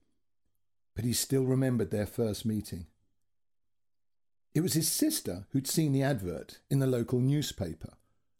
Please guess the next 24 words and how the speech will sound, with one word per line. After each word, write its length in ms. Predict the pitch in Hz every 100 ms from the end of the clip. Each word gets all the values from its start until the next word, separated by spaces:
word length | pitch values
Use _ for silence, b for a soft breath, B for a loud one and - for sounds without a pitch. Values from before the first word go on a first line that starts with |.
| -
"Lookalikes 640 | 151 185 110 80 73 -
Wanted." 480 | 87 80 - - - _ _ _ _ _ _ -
She'd 200 | 135 143
often 260 | 160 151
remarked 580 | 110 135 202 98 - - _
how 180 | - 262
much 440 | 247 208 185 -
he 140 | - 190
looked 360 | 170 160 - - _ _ _
quite 440 | - - 277 294 -
like 300 | 92 113 -
the 120 | 131
Holy 240 | 156 160
Father. 520 | 160 185 175 120 - - _ _ _ _ _ _ _ _ _ _
But 340 | 123 - - -
it 120 | 156
was 120 | 135
an 160 | 139 143 -
agency 800 | 208 226 123 98 - - 117 - _ -
who 100 | 156
supplied 520 | - - 131 131 -
entertainers 720 | 131 123 - - 104 90 117 -
for 140 | 175
parties. 720 | - 240 269 - 175 - -